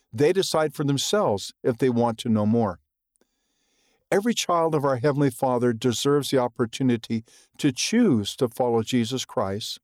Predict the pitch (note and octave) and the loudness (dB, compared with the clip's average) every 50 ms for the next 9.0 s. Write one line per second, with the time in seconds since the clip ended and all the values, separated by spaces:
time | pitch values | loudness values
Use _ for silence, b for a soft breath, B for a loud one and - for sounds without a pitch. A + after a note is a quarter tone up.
0 | _ _ b b b b b b b b - - D3+ C#3 B2+ B2 - - - D#3+ | _ _ b b b b b b b b -4 0 2 2 2 2 0 0 0 2
1 | D#3+ F#3 - - - - D3 C3 C3 C3 B2 - - F3 E3+ F3 D3 - E3+ C#3+ | 0 0 -2 -4 -4 0 2 2 4 4 2 2 2 2 0 2 2 2 0 0
2 | - - E3 C#3 C#3 C3+ B2+ - - B2+ A#2 A2+ A2 G#2+ G#2+ - - - - B2 | 0 0 2 2 2 0 -2 -2 0 0 2 2 2 2 0 -2 -4 -6 -4 0
3 | B2+ C3+ C#3+ D3 D#3 C#3+ C3 C#3 C3 - - - A#2+ A2+ G#2 F#2+ - - G2+ F#2 | 0 2 2 2 0 0 0 0 -2 -2 -2 -2 0 0 0 0 -2 -6 -8 -8
4 | E2+ - - - _ _ _ _ _ _ _ _ _ B B B B B B B | -6 -8 -10 -10 _ _ _ _ _ _ _ _ _ B B B B B B B
5 | B B B B B B B B - D3+ D3 - - D3+ D3+ E3+ A3 A3 A3+ A3+ | B B B B B B B B -2 -2 0 2 2 2 2 2 2 2 2 0
6 | G#3 - - D#3+ C#3+ D3+ C3+ - - - E3 E3 D#3+ - - E3 C#3+ C3 C#3+ C#3+ | 0 0 0 0 0 0 -2 0 0 0 0 0 0 0 -2 -4 -2 0 0 0
7 | C#3 C3 - D3 - - - C#3 A#2+ A2 G#2+ G#2+ - - - B2 A2+ A2+ A#2+ A2+ | 0 0 -2 -6 -6 -4 -4 -2 0 0 0 0 0 0 0 0 2 2 2 2
8 | A2+ A2+ A#2 A2+ G#2+ A#2+ A#2 A#2+ A2+ - - A#2+ G#2 G2+ G#2 - - - - | 2 2 0 2 2 2 2 2 2 0 0 0 -2 -2 -2 -4 -6 -8 -8